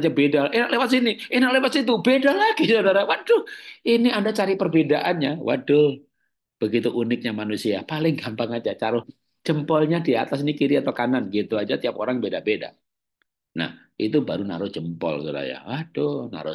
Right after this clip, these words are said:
sendal ribut, taruh, taruh, taruh, taruh kunci motor. Aduh, Pak Jarod itu loh, suami saya itu loh, taruh kunci motor tuh di mana, di mana. Kan saya capek, Pak, ngembalikannya, Pak.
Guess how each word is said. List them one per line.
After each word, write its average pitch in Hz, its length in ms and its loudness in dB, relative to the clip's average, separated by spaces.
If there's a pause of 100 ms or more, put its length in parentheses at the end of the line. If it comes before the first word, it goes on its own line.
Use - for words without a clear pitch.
sendal 85 320 -6 (240)
ribut, 131 460 -2
taruh, 98 220 -6 (320)
taruh, 143 260 -6 (160)
taruh, 151 260 -4 (260)
taruh 156 320 -4
kunci 151 260 2 (100)
motor. 139 300 -2 (440)
Aduh, 127 280 -2 (600)
Pak - 200 -4
Jarod 98 500 -2
itu - 200 -2
loh, 101 80 0 (160)
suami 127 360 2
saya 127 180 2
itu 127 140 -2
loh, 98 140 -4
taruh 117 260 -6
kunci 127 280 -2 (100)
motor 120 260 -2
tuh 131 160 0
di - 40 -12 (100)
mana, 117 180 0
di 110 140 0
mana. 120 120 0 (240)
Kan 262 160 -4
saya 190 200 -6
capek, 185 300 -2
Pak, 143 120 -2
ngembalikannya, 113 540 0
Pak. 101 100 -2